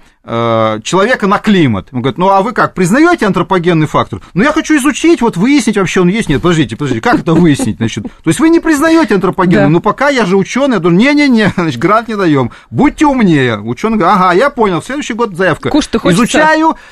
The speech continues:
Speaker 1: страшное влияние углеводородов, антропоген-". "А вы уже знаете". "Ну, конечно, я пытаюсь это доказать". "А, ну все, вот вам грант". Ну, все, дальше у вас вот эти сорок тысяч плит, и пошло-поехало.
Speaker 2: Ага.
Speaker 1: А потому что если ты, а дальше что еще сильнее? Вот, допустим,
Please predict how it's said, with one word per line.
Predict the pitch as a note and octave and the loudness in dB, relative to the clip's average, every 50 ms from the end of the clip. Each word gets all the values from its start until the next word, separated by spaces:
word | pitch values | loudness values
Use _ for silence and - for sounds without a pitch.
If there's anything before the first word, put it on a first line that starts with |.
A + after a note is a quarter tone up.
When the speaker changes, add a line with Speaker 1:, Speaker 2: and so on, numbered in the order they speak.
| - _ _ | -20 _ _
Speaker 1:
страшное | - - - G3 A#3 C4 C#4 - - A3+ G#3 | -14 -4 -2 0 0 0 0 -2 -2 -2 0
влияние | G3+ G3+ G#3 A3 A#3+ A#3 A3 G3+ | 0 0 2 2 2 2 2 2
углеводородов, | F#3+ F3 F#3 F3+ F3 E3+ F3 F3+ F#3 B3 C4+ B3 A#3 G3+ - | 2 4 4 4 4 4 2 2 2 2 0 0 -2 -2 -2
антропоген-". | F3 E3 E3+ E3+ - - E3 D3+ D#3 C3 | -2 -2 -2 -2 -2 -2 -4 -2 0 0
"А | C#3 D3 C#3 | 2 2 2
вы | C3+ G#3 C#4+ | 2 2 0
уже | D4+ A#3 C#4+ A#3+ | 2 2 2 2
знаете". | G3+ G#3+ G3+ D#3+ D3 - C#3 | 4 4 4 2 0 0 -2
"Ну, | D#3+ | 0
конечно, | - E3+ E3 E3 A3 C#4 C#4 - - | 0 2 0 0 0 0 -2 -2 0
я | E3+ E3 | -2 -2
пытаюсь | D3 - D#3+ - A3+ A#3+ G#3+ | -2 -4 -4 -2 -2 -2 -2
это | - G3 | -4 -4
доказать". | D#3 - G#2+ B2 A#2 B2+ | -6 -4 -2 0 0 0
"А, | |
ну | F3 C4+ | 0 -4
все, | - - D4 C4+ | -4 -4 -2 -2
вот | B3+ C#4+ - | -2 -2 -2
вам | B3 A3+ F#3 D3+ | -2 -2 -2 -2
грант". | D3+ D3+ - - G#3 G#3 - | -2 0 0 0 -2 -4 -4
Ну, | D#4+ G4 G4+ | -4 -2 -2
все, | F#4+ - - F4 | -2 0 0 0
дальше | C4+ C4 C#4+ - - B3 | 2 0 0 0 0 -2
у | A#3+ | 0
вас | C4 A#3+ - | 0 -2 -2
вот | A#3 G3+ | -6 -8
эти | A3 - G3 | -8 -8 -6
сорок | - - G#3+ G#3 - | -4 -2 -2 -2 -2
тысяч | - G3 F3+ - - - | -2 -4 -4 -4 -6 -8
плит, | - B3 D4+ D4+ - - - - - - - - _ | -4 -4 -4 -4 -6 -10 -18 -18 -18 -18 -18 -20 _
и | - F#3+ G#3+ | -4 -4 -4
пошло-поехало. | G#3+ - A3+ A3 - - A#3 A3 A#3 G#3+ F#3+ G3 G3 F#3 F3+ - G#3 | -2 -2 -4 -4 -2 -4 -4 0 2 2 2 2 2 0 0 -2 -4
Speaker 2:
Ага. | - - - - - | -6 -8 -14 -18 -6
Speaker 1:
А | - C#3+ | -6 -4
потому | - F#3+ A3 A3+ | -2 0 -2 -2
что | - A#3+ | -2 -2
если | A#3+ A3+ - G#3+ | -4 -4 -6 -6
ты, | - A#3+ A3+ G3 - - _ _ _ | -2 -2 -2 -2 -2 -6 _ _ _
а | - C3+ | -6 -2
дальше | C#3 G#3+ F#3+ - | -2 -2 -2 0
что | - | -2
еще | F3 E3+ - C#4 | -2 -2 -2 -6
сильнее? | B3 - G#3 D#3+ C#3+ B2+ | -4 -2 -2 0 0 0
Вот, | A#2+ - - | -2 -4 -6
допустим, | B2+ D3+ - F3+ E3 - C#3 B2 | -8 -4 -2 -2 -2 0 -4 -4